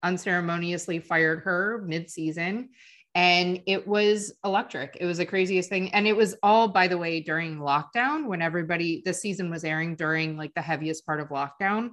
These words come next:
when nobody had anything else to do except for watch Bravo.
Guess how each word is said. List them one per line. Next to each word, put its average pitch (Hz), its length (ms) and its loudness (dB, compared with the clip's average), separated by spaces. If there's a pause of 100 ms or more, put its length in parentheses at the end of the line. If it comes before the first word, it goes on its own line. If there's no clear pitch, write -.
(840)
when 175 240 0
nobody 175 320 4
had 170 180 4
anything 165 380 0
else 165 200 -2
to 165 80 -4
do 165 180 4
except 160 260 -4
for 165 80 0
watch 160 160 4
Bravo. 196 520 6